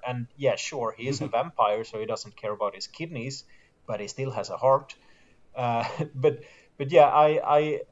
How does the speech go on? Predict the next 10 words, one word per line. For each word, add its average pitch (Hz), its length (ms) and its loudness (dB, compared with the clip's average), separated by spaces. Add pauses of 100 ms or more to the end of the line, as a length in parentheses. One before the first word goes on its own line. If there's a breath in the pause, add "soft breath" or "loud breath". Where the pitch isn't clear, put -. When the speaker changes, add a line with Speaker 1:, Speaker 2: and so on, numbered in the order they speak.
(140)
Speaker 1:
uh, 131 360 2 (180)
that, 156 220 4
that's 147 300 0
just - 240 -4
nit-, 120 260 -10
nitpicking. 120 480 -10
But, 139 220 -2
but 185 140 -6
yeah, - 80 4
I, 165 240 2